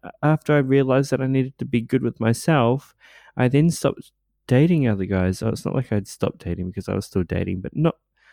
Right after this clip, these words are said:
not properly. I wasn't, like, actually looking for a proper relationship because I knew that I had to be happy within myself first before I could find anything that was even remotely close to what, what a proper relationship's supposed to look like.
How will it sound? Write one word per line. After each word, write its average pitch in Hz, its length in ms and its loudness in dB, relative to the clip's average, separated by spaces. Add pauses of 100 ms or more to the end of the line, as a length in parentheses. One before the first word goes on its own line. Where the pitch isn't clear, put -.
(160)
not 165 240 -4
properly. 104 420 -2
I 87 80 -2
wasn't, 101 400 -6
like, 104 160 -4
actually - 460 -6
looking 110 360 -6
for 98 300 -4
a 92 60 -2
proper - 280 -8
relationship 110 720 -4
because 110 200 -4
I 110 60 2
knew 113 360 4
that 101 220 -4 (640)
I 110 100 0
had 110 260 2
to - 180 -4
be 110 220 2
happy 117 260 0
within 113 240 -2
myself 120 420 -2
first 90 300 -6
before - 260 -6
I 92 60 -2
could - 160 -12
find 101 240 -4
anything 98 400 -4
that - 200 -8
was 98 280 -8 (420)
even 104 480 0
remotely 104 460 -2
close 101 360 -4
to - 120 -10
what, 98 220 -4 (120)
what 110 380 -4
a 104 80 0
proper - 300 -6
relationship's 95 600 -6
supposed 98 340 -6
to 98 60 -4
look 113 220 -4
like. - 240 -8